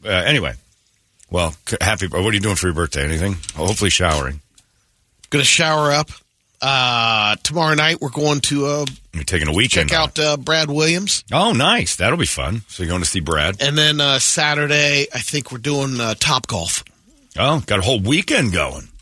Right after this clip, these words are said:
Speaker 1: What, any pre-, no presents, just
Speaker 2: Ronnie's,
Speaker 1: events? Do you know what
Speaker 2: well,
Speaker 1: you're
Speaker 2: no,
Speaker 1: getting
Speaker 2: I
Speaker 1: at?
Speaker 2: think
Speaker 1: More
Speaker 2: Yeah, I don't
Speaker 1: colognes
Speaker 2: know.
Speaker 1: and
Speaker 2: I haven't
Speaker 1: perfumes?
Speaker 2: found out, but I'm,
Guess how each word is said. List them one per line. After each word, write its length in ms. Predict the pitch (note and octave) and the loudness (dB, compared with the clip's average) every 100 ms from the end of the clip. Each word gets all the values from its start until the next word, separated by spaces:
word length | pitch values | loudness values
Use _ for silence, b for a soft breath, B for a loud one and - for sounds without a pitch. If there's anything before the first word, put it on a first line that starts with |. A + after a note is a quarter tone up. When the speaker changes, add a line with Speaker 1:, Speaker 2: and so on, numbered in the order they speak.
| - - | -20 -4
Speaker 1:
What, 140 | G#2 G#2+ | 0 0
any 100 | G2+ | 0
pre-, 320 | A#2+ G2+ G2 | 0 2 2
no 180 | F#2+ G#2 | 0 0
presents, 440 | A2+ G#2 E2+ D#2+ | 2 0 0 -4
just 100 | - | -2
Speaker 2:
Ronnie's, 180 | C#3+ C#3 | 0 0
Speaker 1:
events? 260 | C#3 G2+ - | 2 0 0
Do 80 | F2 | -2
you 40 | |
know 60 | E2+ | -2
what 60 | E3 | 2
Speaker 2:
well, 80 | E3+ | 2
Speaker 1:
you're 20 | E3+ | 2
Speaker 2:
no, 60 | |
Speaker 1:
getting 140 | D#3+ D3 | 2 0
Speaker 2:
I 20 | |
Speaker 1:
at? 80 | - | -2
Speaker 2:
think 160 | D3 - _ _ _ _ _ _ _ | -6 -8 _ _ _ _ _ _ _
Speaker 1:
More 240 | D#2+ E2 D#2 | -4 -2 0
Speaker 2:
Yeah, 200 | C#3+ C#3 | 0 2
I 40 | |
don't 20 | |
Speaker 1:
colognes 0 | |
Speaker 2:
know. 40 | - | 0
Speaker 1:
and 60 | - | 0
Speaker 2:
I 80 | |
haven't 180 | - E2 | 0 -2
Speaker 1:
perfumes? 400 | E2 F2 - F#2 | -2 -2 0 0
Speaker 2:
found 160 | B2+ B2+ | 0 0
out, 200 | A#2+ G#2 | -4 -6
but 160 | A#2+ | -10
I'm, 140 | A2 | -10